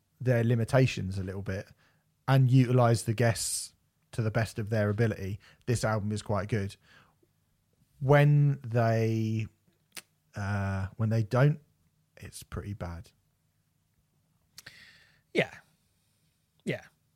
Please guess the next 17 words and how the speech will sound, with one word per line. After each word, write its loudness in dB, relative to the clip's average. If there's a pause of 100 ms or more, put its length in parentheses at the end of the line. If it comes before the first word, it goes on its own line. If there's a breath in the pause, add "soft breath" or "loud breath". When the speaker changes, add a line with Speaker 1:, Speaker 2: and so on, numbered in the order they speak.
(640)
Speaker 2:
I -4 (140)
think -12
I'd -14
probably -14
agree -12
with -16
that -12
assessment. -12
It's -4
interesting -2
that -6
we, -4
Speaker 1:
Yeah. -4
Speaker 2:
we -6 (320 loud breath)
more 4
or 2
less -4